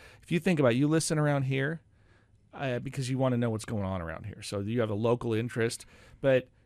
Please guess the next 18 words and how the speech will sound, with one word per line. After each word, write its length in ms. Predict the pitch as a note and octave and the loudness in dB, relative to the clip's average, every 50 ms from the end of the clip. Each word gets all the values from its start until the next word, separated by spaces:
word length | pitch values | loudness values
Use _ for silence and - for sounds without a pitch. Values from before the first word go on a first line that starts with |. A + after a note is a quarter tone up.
| _ - | _ -8
nobody 540 | B2 C3 C#3 D3+ E3 F3+ F3 F3+ F3+ F3 E3 - D#3 D#3 | -4 -2 0 0 0 2 2 2 2 2 0 0 0 2
in 120 | D3 D3 C#3+ | 2 2 2
New 100 | C#3 C3 | 2 2
York 540 | B2+ C#3+ F3+ G#3 D#3 C3+ C3 - - - - - _ _ _ _ _ _ _ _ _ | 2 0 2 2 2 2 2 0 -2 -10 -20 -20 _ _ _ _ _ _ _ _ _
is 160 | B2+ - - - - | -10 -10 -10 -10 -6
listening 480 | D3 C#3 C#3+ C#3+ - C#3+ C#3 C3+ C3+ | 0 0 0 0 0 -2 -2 -2 0
to 80 | C3 B2 | 0 0
Roseburg 540 | A#2 A#2+ B2 B2 A#2+ G#2+ - A2+ A2 A2 A#2 | 2 2 2 2 0 -2 -2 -2 -2 -2 -2
News. 420 | B2 B2+ A#2 - - - - - - _ _ _ _ _ _ _ _ _ _ _ _ _ _ _ _ _ _ _ _ _ _ _ _ _ _ _ _ _ _ _ _ _ _ _ _ _ _ - | -4 -4 -4 -6 -10 -16 -20 -20 -20 _ _ _ _ _ _ _ _ _ _ _ _ _ _ _ _ _ _ _ _ _ _ _ _ _ _ _ _ _ _ _ _ _ _ _ _ _ _ 0
I 100 | C#3 D3+ | 0 2
mean, 200 | D#3 E3+ E3+ E3+ - - | 2 2 0 -2 -2 -4
i-, 40 | - - - D#3+ | -6 -4 -2 0
if 180 | E3 D#3+ D#3 - | 0 0 0 2
they 140 | - C#3+ D3+ | 2 4 6
are, 340 | E3+ F#3+ E3+ C#3 B2 - - | 6 6 6 6 6 4 2
it's 300 | - B2 - - - - - _ | -2 -4 -4 -6 -8 -8 -10 _
weird, 440 | C3+ D#3 F3+ C#3+ F2 B1 - - - _ _ _ _ _ _ _ _ _ _ _ _ _ _ _ _ _ _ _ _ _ _ | -2 0 0 0 0 -2 -8 -14 -20 _ _ _ _ _ _ _ _ _ _ _ _ _ _ _ _ _ _ _ _ _ _
right? 260 | - A2 A#2 A#2+ - | -4 -2 -2 -2 -4